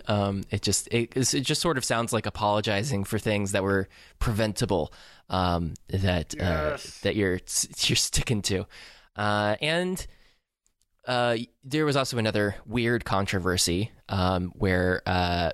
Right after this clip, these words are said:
Speaker 1: Uber, uh, was sued, uh, by Waymo, a subsidiary of Alphabet, uh, which is Google, which is complicated to say, but, uh,
Speaker 2: <laughs>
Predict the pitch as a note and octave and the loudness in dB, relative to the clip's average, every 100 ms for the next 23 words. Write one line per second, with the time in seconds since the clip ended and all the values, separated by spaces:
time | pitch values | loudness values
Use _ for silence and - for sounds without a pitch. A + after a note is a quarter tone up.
0 | - A#2+ A#2 G#2 G#2 - - - - - | -2 -2 2 2 0 -4 -10 -18 -8 -2
1 | F#2 F2+ F#2+ G2 F#2+ F#2+ F#2 - - _ | 2 2 2 2 2 0 0 -2 -6 _
2 | _ - - - A#2+ A2+ G#2+ G2+ - _ | _ -4 0 0 0 0 0 -4 -8 _
3 | _ _ _ _ F#2 F2 F2 F#2+ E2+ F#2 | _ _ _ _ 0 0 0 -2 -2 0
4 | F3 B2 D2 B2 - - - F#2+ G#2+ F#2+ | 0 0 -2 -4 -6 -14 -6 -4 -2 0
5 | A2 G2 F#2 F2+ E2+ F#2 A2 - E2 F2+ | 0 2 2 0 0 0 0 -2 -2 -2
6 | - - - - F2+ E2 F#2+ F2+ - B2 | -2 -8 -10 -6 -4 -2 -2 -2 0 0
7 | A2 D2 G2+ _ _ - - F2+ - G#2+ | 2 0 -2 _ _ -8 -4 -2 0 0
8 | G#2 F#2+ F#2 F2 F2+ A#2 F#2 - - - | 0 0 0 -2 0 0 0 -2 -10 -16
9 | - B2 A2+ G#2+ G2+ G#2 G2 F#2 - - | -14 -4 0 0 2 2 2 0 -4 -18
10 | - G4+ | -6 -4